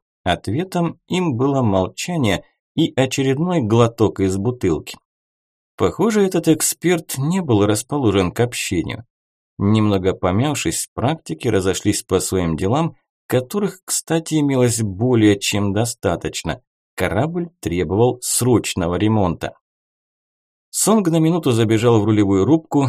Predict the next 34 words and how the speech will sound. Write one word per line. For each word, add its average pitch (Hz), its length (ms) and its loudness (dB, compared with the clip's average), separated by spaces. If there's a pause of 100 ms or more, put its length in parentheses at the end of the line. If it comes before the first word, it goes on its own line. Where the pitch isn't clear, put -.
обнаружив 139 640 0
брата 107 340 0
и 101 180 -4
сестру, 120 540 -2
горячо 92 520 0
спорящих 98 920 -2
о 98 80 0
чём-то. 85 600 -4 (600)
«Я 127 340 -2
сказала 143 540 0
тебе, 120 280 0
Тулвей, 135 560 0 (240)
или 120 180 2
мы 135 160 0
прямо 123 380 0
сейчас - 540 -2
находим 110 540 0
духовный 110 520 0
источник, - 600 -4 (300)
или 156 360 2
остаёмся 156 800 -2
здесь 123 460 -2
навсегда». 147 800 -2 (840)
«Согласен 120 680 -2
с - 120 -6
тобой, 92 360 0
но 92 160 0
давай 143 280 0
ты 139 180 -4
не 143 100 2
будешь 151 360 0
рисковать 117 600 0
своей 107 360 2
жизнью, 113 520 -2